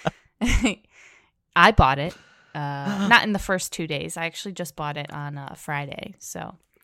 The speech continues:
Speaker 2: You're contributing to the new statistic that we're gonna hear about next week.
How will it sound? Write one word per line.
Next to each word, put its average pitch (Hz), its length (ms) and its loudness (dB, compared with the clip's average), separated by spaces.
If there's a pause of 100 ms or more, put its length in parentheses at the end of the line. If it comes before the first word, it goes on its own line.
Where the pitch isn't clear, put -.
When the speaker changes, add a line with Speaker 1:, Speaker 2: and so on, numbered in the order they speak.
(100)
Speaker 2:
You're 104 160 -8
contributing 120 500 -2
to 104 100 -8
the 90 140 -4
new 90 240 0
statistic - 540 -8
that - 100 -10
we're 85 80 -6
gonna 85 140 -4
hear 90 100 -2
about 80 220 -2
next - 340 -8
week. - 300 -10